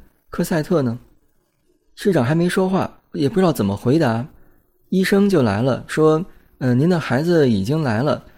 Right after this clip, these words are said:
但是您的病还没好，还有热病，等您病好点了，再让您见孩子。”芳听就说：“我病已经好了。”还说了很多恳求的话，还表现出安静的、乖乖的样子。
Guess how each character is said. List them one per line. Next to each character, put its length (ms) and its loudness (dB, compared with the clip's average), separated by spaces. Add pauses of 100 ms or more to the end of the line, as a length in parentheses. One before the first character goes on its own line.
(280)
但 140 0
是 100 -2
您 80 2
的 120 2
病 300 2
还 140 -2
没 220 0
好， 340 -8
还 140 -6
有 100 0
热 240 4
病， 240 0 (480)
等 160 0
您 120 2
病 200 2
好 220 0
点 160 2
了， 220 -10
再 120 -4
让 120 2
您 120 2
见 180 0
孩 220 -8
子。” 180 -4 (840)
芳 180 -4
听 160 0
就 120 0
说 200 0
：“我 80 2
病 180 2
已 120 4
经 220 0
好 220 0
了。” 160 -12 (360)
还 120 -4
说 140 0
了 100 2
很 160 0
多 200 2
恳 240 -2
求 180 -4
的 120 -2
话， 300 -4 (480)
还 120 -6
表 160 2
现 160 0
出 180 6
安 280 0
静 180 4
的、 240 -2
乖 180 2
乖 200 2
的 120 2
样 280 0
子。 140 -12